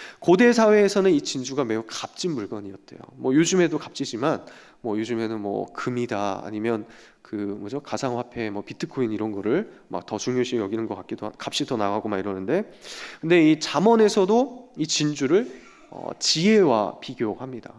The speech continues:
그러니까 지혜와 비견될 정도로 진주가 값진 것이죠. 또 예수님 당시의 고대 기록들을 찾다 보면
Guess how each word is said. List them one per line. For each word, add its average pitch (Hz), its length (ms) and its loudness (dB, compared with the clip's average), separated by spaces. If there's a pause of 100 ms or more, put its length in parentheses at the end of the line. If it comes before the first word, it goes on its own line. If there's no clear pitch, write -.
(100)
그러니까 135 200 -4
지혜와 185 540 4
비견될 135 480 0
정도로 120 680 -2
진주가 131 340 -4
값진 - 360 -10
것이죠. - 340 -14 (500)
또 202 120 6
예수님 233 420 6
당시의 165 360 4
고대 165 240 2
기록들을 147 460 -2
찾다 185 320 -2
보면 139 440 -2